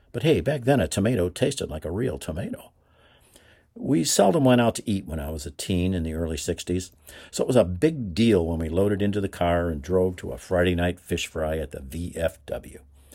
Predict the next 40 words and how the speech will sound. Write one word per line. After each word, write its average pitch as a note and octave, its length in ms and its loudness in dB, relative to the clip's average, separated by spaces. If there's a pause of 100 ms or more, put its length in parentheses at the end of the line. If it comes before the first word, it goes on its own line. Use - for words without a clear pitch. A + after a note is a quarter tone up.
(320)
I G2+ 140 2
always B2+ 220 2
got F#2+ 180 4
the - 80 -10
same F2+ 320 0
thing, - 280 -10 (300)
a - 60 -12
bottle G2 380 0
of B2 100 -2
root G#2 200 4
beer, E2 320 -4
maybe F2 320 -4
two, E2+ 460 -6 (300)
fries G#2 720 4
and C2 220 -10
breaded F2+ 400 0
deep-fried G2 520 -2
shrimp G#2 320 -4
with - 80 -10
the D2 80 -12
great F2 320 -8
sauce. - 500 -10 (840)
Even G#3 300 -2
now, F#2 320 0
if D#2 140 -10
we D2+ 160 -8
do F2+ 240 -2
a D#2+ 40 -4
fish - 260 -8
fry, C#2+ 420 -10 (240)
I - 100 -4
order D3 260 2
the B2+ 120 2
same A#2+ 280 2
thing. - 340 0 (400)
It's - 180 -8
not - 240 0 (100)
quite - 440 2
the F2+ 80 -6
same, D#2+ 420 -6